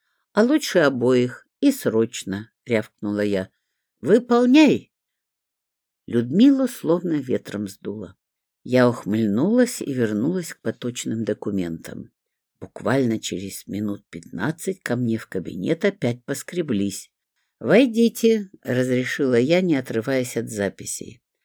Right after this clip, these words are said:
В кабинет вошла Людмила, за ней двое парней лет по восемнадцать-двадцать. Один, более развязный, с кучерявым чубом,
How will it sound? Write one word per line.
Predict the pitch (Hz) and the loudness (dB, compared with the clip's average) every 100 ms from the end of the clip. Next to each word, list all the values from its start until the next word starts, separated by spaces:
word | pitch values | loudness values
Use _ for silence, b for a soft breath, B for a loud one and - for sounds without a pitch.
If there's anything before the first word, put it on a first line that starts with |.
| _ _ | _ _
В | - | -4
кабинет | 120 113 110 185 - | 0 0 2 2 2
вошла | 240 202 - 165 | 0 -2 -2 -2
Людмила, | 202 180 127 120 120 120 127 _ _ | -2 -2 2 2 2 -2 -8 _ _
за | 110 104 | -6 -2
ней | 110 113 110 | 0 0 -2
двое | 113 113 104 | -2 0 0
парней | - 104 104 120 247 233 | 0 -6 -4 0 2 2
лет | 143 123 | 0 -2
по | - 101 | -4 -6
восемнадцать-двадцать. | 95 - 104 147 175 - 165 - 104 98 - - - _ _ _ _ | -6 -6 -4 -2 -4 -8 -14 -6 -2 -2 -6 -16 -20 _ _ _ _
Один, | - 120 131 262 196 | -4 -2 4 4 4
более | 123 113 107 104 | 2 2 2 4
развязный, | 107 101 95 135 139 101 95 | 2 0 0 2 2 -2 -4
с | - | -6
кучерявым | - 95 - 104 127 107 95 | -10 -8 -6 -2 -2 -2 -4
чубом, | - - 220 151 104 | -6 0 2 2 0